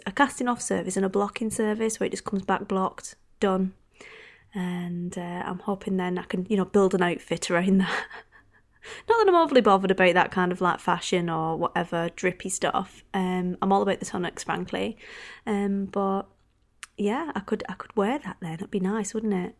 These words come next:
Be good to wear, have a nice new, fir-, the first wear out. It's always good to, like, plan an exciting first wear out for your knitted projects, I think. So yeah,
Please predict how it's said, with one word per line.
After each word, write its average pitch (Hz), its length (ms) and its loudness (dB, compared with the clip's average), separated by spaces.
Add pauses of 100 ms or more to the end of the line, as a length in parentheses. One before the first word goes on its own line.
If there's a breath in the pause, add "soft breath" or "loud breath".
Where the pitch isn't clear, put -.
(120)
Be 196 100 -10
good 214 140 -2
to - 120 -6
wear, 190 220 0
have 185 120 -4
a 196 40 0
nice 190 280 0
new, 190 360 2
fir-, - 180 2
the 214 80 -2
first 233 320 0
wear 214 280 4
out. 175 200 0
It's - 180 -6
always 226 300 4
good 214 180 2
to, 208 80 0
like, 180 180 0
plan 190 260 4
an 180 80 2
exciting 180 520 -2
first 180 360 -2
wear 175 180 0
out 165 180 -4
for 170 140 -2
your 170 160 -2
knitted 165 280 -6
projects, - 520 -4
I - 160 -2
think. 311 420 -8 (1200 loud breath)
So - 140 0
yeah, 302 200 0